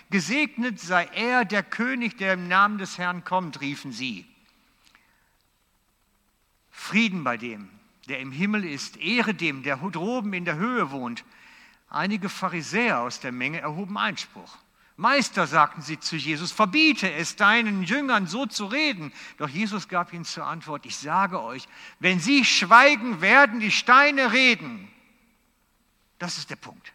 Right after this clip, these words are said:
Wenn sie schweigen, die Menschen, die was erlebt haben mit Gott, die die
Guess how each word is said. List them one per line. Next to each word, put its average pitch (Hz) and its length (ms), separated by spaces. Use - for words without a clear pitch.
Wenn 135 140
sie 226 200
schweigen, 196 600
die 147 80
Menschen, 208 440
die 135 120
was 147 160
erlebt 175 420
haben 143 220
mit 139 160
Gott, 139 160
die 147 80
die 175 320